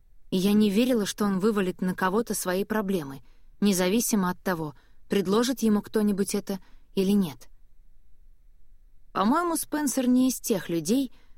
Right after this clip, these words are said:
кто просит о помощи", — тихо призналась я. Кейден медленно кивнул. "Правда, но у него аллергия на жалость". "Мне его не жалко!" —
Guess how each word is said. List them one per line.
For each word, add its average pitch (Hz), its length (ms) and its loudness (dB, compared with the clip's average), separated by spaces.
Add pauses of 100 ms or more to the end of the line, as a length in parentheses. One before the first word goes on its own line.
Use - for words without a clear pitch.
(160)
кто 220 160 0
просит 214 400 0
о 202 80 -4
помощи", — - 500 -4 (600)
тихо - 280 -2
призналась 156 600 -6
я. 147 140 -6 (1200)
Кейден 226 440 4
медленно 185 420 0
кивнул. 160 480 -6 (1040)
"Правда, 180 480 0 (540)
но 202 200 2
у 208 40 4
него 233 260 4
аллергия 247 560 4
на 226 160 4
жалость". 156 640 -4 (800)
"Мне 214 300 6
его 240 300 2
не 277 140 4
жалко!" — 269 520 2